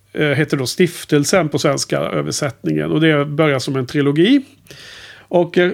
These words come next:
jag läste den när jag var ganska ung och tyckte att den var s-, fruktansvärt bra. Alltså otroligt bra. Och jag,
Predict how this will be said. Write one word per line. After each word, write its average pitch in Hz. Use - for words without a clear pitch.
jag 196
läste 196
den 165
när 160
jag 151
var 147
ganska 151
ung 220
och 170
tyckte 165
att 139
den 143
var 135
s-, -
fruktansvärt 160
bra. -
Alltså 175
otroligt 160
bra. 151
Och 151
jag, 156